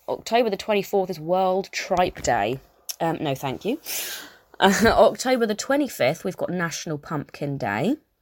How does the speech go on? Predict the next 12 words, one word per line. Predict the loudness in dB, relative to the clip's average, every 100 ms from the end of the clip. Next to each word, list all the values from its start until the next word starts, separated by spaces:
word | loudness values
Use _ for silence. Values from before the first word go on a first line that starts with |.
| _ _ _ 2
October | 2 2 2 4 4
the |
twenty-seventh | 0 0 0 2 0 0
has | -4
got | -6 -6
two. | -6 0 2 0
Okay, | 0 0
we've | 0
got | -2 0
American | 2 4 2 0 -4
Beer | -2 -2 -2
Day. | -4 -4 -4